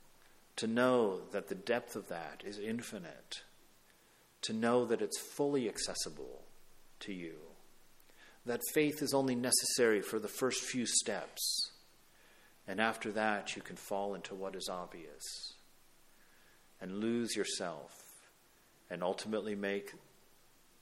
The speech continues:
the best Mother's Day present of yourself, that total abnegation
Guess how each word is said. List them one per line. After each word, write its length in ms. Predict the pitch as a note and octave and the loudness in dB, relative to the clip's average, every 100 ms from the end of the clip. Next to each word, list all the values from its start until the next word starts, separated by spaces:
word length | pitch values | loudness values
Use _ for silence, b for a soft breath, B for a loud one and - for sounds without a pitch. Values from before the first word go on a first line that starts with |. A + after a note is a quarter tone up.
| - - - | -20 -20 -14
the 120 | F#2+ | -6
best 540 | F#2 F#2+ A2 - - - - | -4 2 2 2 0 -4 -8
Mother's 400 | F#2+ F#2 F#2+ E2+ | -2 0 2 0
Day 160 | F#2 E2 | -2 -4
present 440 | - F2 F2+ D#2+ - | -4 -6 -6 -12 -12
of 140 | F#2 | -10
yourself, 600 | F2 - F2 D#2+ D2 - - - B B B B - | -6 -4 -4 -8 -10 -18 -20 -20 B B B B -4
that 180 | F2+ F#2 | -2 -2
total 380 | - A2 G#2 F2+ | 2 4 4 2
abnegation 680 | F#2+ F#2+ F2+ F2+ E2+ - | -2 -4 -4 -4 -4 -6